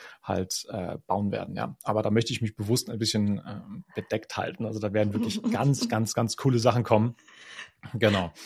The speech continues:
Speaker 2: Du bist ja so ein Mini-Spoiler hier. <laughs>
Speaker 1: Ein Mini-Spoiler, genau, richtig. Ja. Ja, ich denke ja immer, wenn ich dann zu sehr in irgendwelche genialen Ideen reingehe,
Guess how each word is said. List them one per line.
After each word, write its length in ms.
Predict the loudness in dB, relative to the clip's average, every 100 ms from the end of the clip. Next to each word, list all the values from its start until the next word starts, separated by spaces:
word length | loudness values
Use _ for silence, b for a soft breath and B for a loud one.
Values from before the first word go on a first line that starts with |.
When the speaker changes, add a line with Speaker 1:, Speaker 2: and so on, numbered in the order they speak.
| -6
Speaker 2:
Du 80 | 0
bist 240 | 0 2
ja 120 | 2 2
so 160 | 2
ein 120 | 2 4
Mini-Spoiler 800 | 4 4 2 2 2 2 2 0
hier. 240 | -2 2
<laughs> 680 | 4 6 6 6 4 0 2
Speaker 1:
Ein 220 | 4 6
Mini-Spoiler, 840 | 8 8 8 6 4 6 6 4 2
genau, 380 | 4 4 2
richtig. 580 | 2 -2 -2 -8 -10 -8 0
Ja. 300 | 0 0 _
Ja, 160 | 4 6
ich 140 | 6 4
denke 280 | 6 6
ja 40 | 6
immer, 240 | 6 6
wenn 120 | 6
ich 120 | 4 4
dann 160 | 2
zu 160 | 2 4
sehr 240 | 6 6
in 160 | 4 2
irgendwelche 480 | 0 2 0 0 0
genialen 500 | 0 2 2 2 0
Ideen 380 | 0 4 4
reingehe, 800 | 4 0 -2 0 2 2 2 2